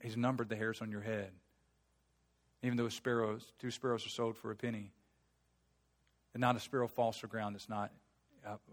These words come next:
with his knowledge of it. Is he not the one who feeds the sparrows? And yet he loves us more than the sparrows. We're the crown of his creation.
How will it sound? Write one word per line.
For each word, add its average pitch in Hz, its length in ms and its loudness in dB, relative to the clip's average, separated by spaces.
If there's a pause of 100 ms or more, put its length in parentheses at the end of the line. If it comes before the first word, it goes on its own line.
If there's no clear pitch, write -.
(120)
with 107 140 -8
his 110 180 -6
knowledge 98 460 -2
of 92 160 -8
it. 90 100 -18 (280)
Is 113 80 -14
he 120 100 -4
not 110 160 0
the 110 60 -6
one 104 140 -4
who 101 60 -10
feeds 101 380 -12
the 101 60 -16
sparrows? 101 640 -12 (1000)
And 113 80 -4
yet 113 120 -2
he 107 120 -4
loves 110 400 0
us - 160 -10
more 107 260 -2
than 101 140 -8
the 104 60 -10
sparrows. 104 520 -6 (300)
We're 117 80 -8
the 107 80 -6
crown 113 360 -4
of 104 80 -12
his 107 140 -10
creation. 113 500 -4